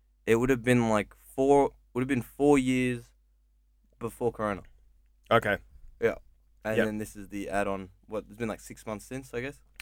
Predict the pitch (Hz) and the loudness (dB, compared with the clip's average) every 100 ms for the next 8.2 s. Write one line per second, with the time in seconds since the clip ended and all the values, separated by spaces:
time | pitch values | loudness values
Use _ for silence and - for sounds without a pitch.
0 | - - - 143 170 165 180 151 - - | -20 -10 6 12 12 12 10 10 6 0
1 | 135 120 131 123 123 117 131 127 117 117 | 0 2 10 12 10 8 0 0 0 -2
2 | - 127 123 95 127 135 143 147 131 - | 2 4 4 6 6 8 8 6 -4 0
3 | 123 127 135 123 107 131 131 131 - - | 4 6 4 0 -4 -2 0 -2 -4 -16
4 | - _ _ - - 170 185 160 151 123 | -20 _ _ -6 4 6 6 6 8 10
5 | 139 156 156 165 143 175 165 143 131 120 | 10 10 6 2 2 6 6 6 4 2
6 | 123 117 110 135 139 - - 120 117 - | -2 -4 2 4 4 0 -6 -2 -2 0
7 | - 135 120 127 123 104 120 143 160 165 | 4 4 4 2 2 4 10 12 12 6
8 | - | -4